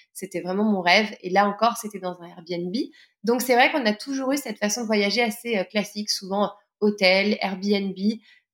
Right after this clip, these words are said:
parfois club, mais quand même de moins en moins, euh, souvent. C'était pas, euh, ce qu'on préférait.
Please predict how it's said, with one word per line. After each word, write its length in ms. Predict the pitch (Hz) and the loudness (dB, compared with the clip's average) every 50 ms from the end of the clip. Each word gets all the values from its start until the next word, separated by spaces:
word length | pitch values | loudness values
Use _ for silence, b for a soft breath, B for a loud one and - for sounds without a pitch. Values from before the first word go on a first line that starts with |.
| _ _ | _ _
parfois 400 | 214 202 202 - - - 233 220 | 2 2 2 -2 0 0 0 0
club, 480 | 226 - 226 226 247 254 226 220 - - | 0 -2 2 2 2 4 2 0 -2 -2
mais 160 | 196 190 190 | -2 -4 -2
quand 140 | 190 202 196 | 0 0 0
même 180 | 202 214 220 | 2 0 0
de 100 | 208 202 | 0 -2
moins 280 | 185 196 202 226 226 240 | 0 2 0 0 2 2
en 80 | 240 226 | 0 0
moins, 380 | 220 214 214 214 208 185 180 | 2 2 2 2 0 -2 -4
euh, 20 | 180 | -6
souvent. 400 | - - - 214 202 190 208 226 | -6 -8 -6 -2 0 0 0 0
C'était 320 | 226 - - - 180 175 | -2 -8 -10 -12 -12 -4
pas, 240 | 190 190 202 208 185 | -2 0 0 0 0
euh, 40 | 180 | -2
ce 100 | 170 - | -4 -6
qu'on 140 | - - 185 | -6 -6 -10
préférait. 480 | 185 - 196 196 - 185 180 196 220 | -8 -6 -8 -4 -2 2 2 2 2